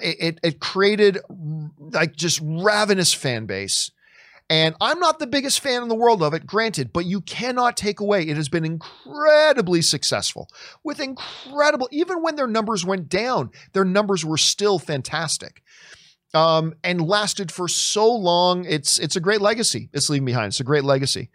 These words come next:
All right. Uh, uh, Guillaume Labelle writes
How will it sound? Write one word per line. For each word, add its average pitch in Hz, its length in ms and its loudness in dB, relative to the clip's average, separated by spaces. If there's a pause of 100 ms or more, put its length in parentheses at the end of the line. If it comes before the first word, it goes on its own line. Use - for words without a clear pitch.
(340)
All 165 100 4
right. 127 180 2 (360)
Uh, 143 400 4 (520)
uh, 123 520 4 (460)
Guillaume 254 680 6 (100)
Labelle 180 460 6
writes - 400 0